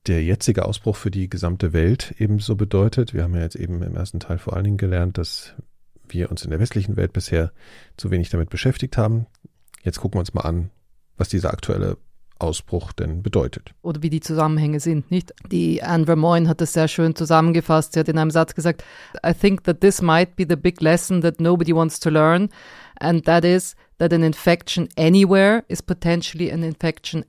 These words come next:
Speaker 2: everywhere.“
Speaker 1: Ja.
Speaker 2: Und das ist ja genau das, worüber auch immer wir reden und warum wir als Welt da drin, zusammen drin stecken und nur zusammen da rauskommen. Das heißt, eine Infektion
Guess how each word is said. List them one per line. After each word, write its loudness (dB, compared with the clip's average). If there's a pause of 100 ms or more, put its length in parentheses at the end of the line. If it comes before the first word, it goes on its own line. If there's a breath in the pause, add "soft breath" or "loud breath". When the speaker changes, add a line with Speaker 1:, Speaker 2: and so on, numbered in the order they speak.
Speaker 2:
everywhere.“ 0 (260 soft breath)
Speaker 1:
Ja. 2
Speaker 2:
Und -2
das 6
ist -4
ja 6
genau 2
das, 0
worüber -2
auch -4
immer 2 (200)
wir -4
reden 6
und -4 (400)
warum 0
wir 2
als -2
Welt 2
da 4
drin, 0
zusammen 4
drin 2
stecken 0 (480 loud breath)
und 0
nur 0
zusammen 4
da 6
rauskommen. 2
Das -4
heißt, 0
eine 0
Infektion -2